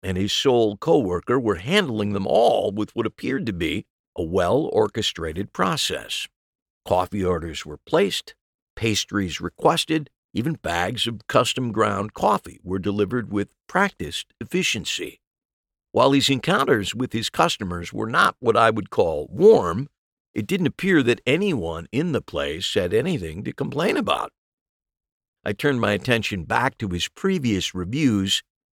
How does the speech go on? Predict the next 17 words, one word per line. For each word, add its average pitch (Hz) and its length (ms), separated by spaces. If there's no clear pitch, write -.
and 113 160
that's - 500
where 147 160
I 143 100
got 139 240
to 127 100
see 135 200
the 117 220
other 135 260
side 107 680
of 117 200
Billy 95 300
Finch. - 680
It 143 160
quickly 175 440
became 120 380
apparent 110 480